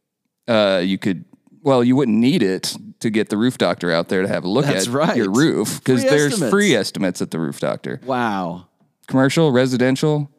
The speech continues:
Speaker 1: they even do mobile homes. You know, if you got roof issues, you can, you, you can rest assured the roof doctor is going to be able to h-,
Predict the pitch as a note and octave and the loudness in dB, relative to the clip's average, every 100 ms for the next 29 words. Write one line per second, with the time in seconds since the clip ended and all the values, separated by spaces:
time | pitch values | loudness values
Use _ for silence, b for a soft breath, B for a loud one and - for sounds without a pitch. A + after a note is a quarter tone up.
0 | _ _ _ E3 C#4+ D4+ C#4 C#4+ C4+ B3+ | _ _ _ -4 -2 -2 0 0 0 0
1 | B2 D3 E3 A#2+ G2 B1+ A1 - - - | 0 0 2 0 0 -2 -6 -10 -12 -6
2 | A#2 A#2 B2+ E3+ D#3+ D3 D#3 A#2+ A#2+ A#2+ | 0 0 0 0 0 2 2 0 2 2
3 | A#2 A2+ A#2 G#2+ G2+ - C3 B2 E3 D#3+ | 2 0 0 0 -2 -4 -12 -6 -4 -4
4 | G#3 D3+ B2 B2 - F#2 - A#2 G#2 F2+ | 0 2 2 0 -2 -4 0 2 2 2
5 | - A2 G#2 A#2+ - E2+ F2 D#2+ E2 A#1 | 0 -2 0 0 0 -2 0 -2 -2 0
6 | E2+ - F#2+ E2+ E2+ D2+ C#2+ - | -2 -2 -2 -2 0 -2 -2 -4